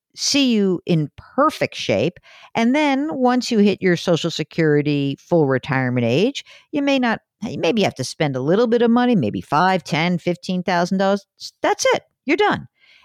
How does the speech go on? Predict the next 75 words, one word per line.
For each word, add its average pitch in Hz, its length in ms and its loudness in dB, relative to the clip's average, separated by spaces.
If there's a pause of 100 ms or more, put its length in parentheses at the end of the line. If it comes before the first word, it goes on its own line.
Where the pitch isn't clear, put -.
(160)
So 277 220 0
you 262 280 0
can 466 100 2
retire 320 300 0
whenever 247 240 2
you 240 100 0
want. 160 180 -2 (280)
You 196 160 4
really 233 240 4
can. 175 240 -6 (420)
Th-, 196 160 2
which 233 160 2
is 220 140 0
a 220 60 2
different 277 340 -2
question 190 480 0
than 160 340 -2 (160)
the 160 300 2
housing 139 480 -2
question. - 400 -8
So - 120 -4
we're 151 100 -2
gonna 160 140 -4
get 156 180 -2
to 151 80 -4
that 131 180 -2
in 110 80 -12
a 110 40 -4
second. - 340 -8 (520)
So 214 300 0 (340)
you 233 240 4
are 359 160 4
in 277 100 4
great 202 260 2
shape. 165 280 0 (500)
The 175 120 4
money 240 280 4
that 254 80 2
you 226 100 -2
come 208 260 -2
at, 196 140 -4
that 180 260 -2
comes 196 200 0
out 208 80 2
of 196 60 2
your 202 140 4
four 170 260 2
oh 190 40 4
one 196 180 2
K, 156 180 0
you'll 170 180 2
pay 185 220 -2
tax 160 420 -6
on. 151 300 -2
You're 208 120 2
not 240 200 2
going 220 260 2
into 185 300 -2
a 160 100 0
much 139 480 -2
lower 147 360 0
tax - 400 -8
bracket 131 360 -4
'cause 135 140 -4
you 107 80 -8
have 120 260 -4
that 127 200 -2
beautiful 131 340 -2
pension. 160 540 -2
So, 160 400 0
you 247 200 -8
know, 415 100 2
whatever. 466 360 2
So 277 220 0
what, 240 200 2